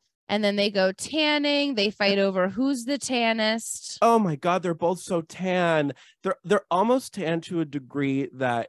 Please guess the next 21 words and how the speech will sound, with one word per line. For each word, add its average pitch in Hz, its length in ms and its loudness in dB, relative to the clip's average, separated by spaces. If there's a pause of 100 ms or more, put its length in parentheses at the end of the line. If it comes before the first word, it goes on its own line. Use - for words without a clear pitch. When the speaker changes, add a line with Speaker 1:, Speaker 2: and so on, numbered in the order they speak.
(280)
Speaker 2:
it's 135 200 -4
socially 135 400 -4
unacceptable 110 600 -8
now. 87 320 -14 (140)
Like, 143 360 0
they're 165 220 2
so 160 460 0
tan. 117 680 -8
Speaker 1:
<laughs> 240 60 -12 (1080)
Yeah, 220 460 2
and 269 280 2
they 330 120 2
make 330 260 -2
some 381 240 -2 (180)
problematic 262 760 2
comments, 226 460 0
which 254 160 -2
I 262 100 2
won't 254 280 4
Speaker 2:
<laughs> - 0 -
Speaker 1:
repeat. 285 520 0